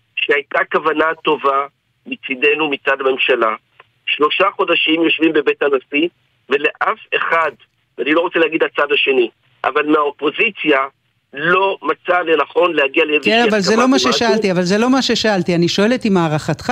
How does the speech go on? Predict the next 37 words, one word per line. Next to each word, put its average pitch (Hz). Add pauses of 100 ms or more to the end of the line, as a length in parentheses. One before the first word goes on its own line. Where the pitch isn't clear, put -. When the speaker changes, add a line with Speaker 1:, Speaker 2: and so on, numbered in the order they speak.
(120)
Speaker 2:
כאיש 294
פוליטי, 311
כמי 196
שמצוי, 214
מדבר 180 (100)
עכשיו 214
עם 190
Speaker 1:
כאיש 185
Speaker 2:
ראש -
הממשלה, 175
Speaker 1:
פוליטי, 202
עילת, 190 (180)
Speaker 2:
תעבור 185
Speaker 1:
עילת 262
הסבירות -
Speaker 2:
החקיקה 214
Speaker 1:
תעבור, 220
Speaker 2:
הזאת, 202
Speaker 1:
עילת 320
הסבירות 202
תעבור, 185 (240)
Speaker 2:
ואז 180
Speaker 1:
כי 175
Speaker 2:
מה? 160
Speaker 1:
יש 180
ציבור 214
גדול, 185 (160)
יש 196
ציבור 202
גדול 143 (300)
שרוצה 196
לראות 208
גם 190
שינויים, 185 (360)
אפילו 285
קטנים, 240 (480)
היום 202